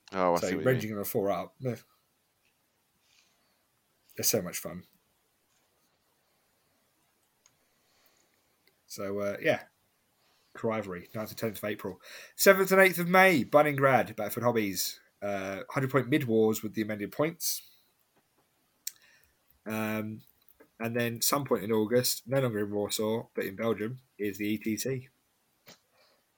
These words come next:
Speaker 2: And then the twelfth and thirteenth of November is Warfare at the Farnborough Exhibition Centre. Woo!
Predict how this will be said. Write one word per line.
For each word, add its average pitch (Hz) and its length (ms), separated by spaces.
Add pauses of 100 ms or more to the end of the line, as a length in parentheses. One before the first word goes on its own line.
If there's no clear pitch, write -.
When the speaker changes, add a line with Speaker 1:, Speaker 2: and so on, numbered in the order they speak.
(120)
Speaker 2:
And 101 100
then 104 400
the 104 80
twelfth 127 320
and 123 80
thirteenth 127 440
of 117 100
November 127 500 (100)
is 110 180
Warfare 113 540
at 98 140
the - 60
Farnborough 107 480
Exhibition 95 480
Centre. 92 400 (1040)
Woo! 339 580